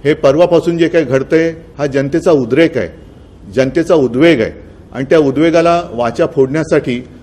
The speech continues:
हा चोवीस ऑगस्टचा बंद आपण करतो. हा बंद, परत एकदा सांगतो, कोणत्याही राजकीय पक्षाचा नसून हा माझ्या बहिणीचा, माता भगिनीच्या रक्षणासाठी आपण किती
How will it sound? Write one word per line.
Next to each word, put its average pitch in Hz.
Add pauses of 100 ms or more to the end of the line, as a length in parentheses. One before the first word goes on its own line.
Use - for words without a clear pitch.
(120)
हा 139
चोवीस 156
ऑगस्टचा 156
बंद 143
आपण 143
करतो. 139
हा 151
बंद, 139
परत 170
एकदा 143
सांगतो, 123 (500)
कोणत्याही 143
राजकीय 160
पक्षाचा 143
नसून 160 (560)
हा 165
माझ्या 131
बहिणीचा, 147
माता 143
भगिनीच्या 147
रक्षणासाठी 139 (760)
आपण 160
किती 160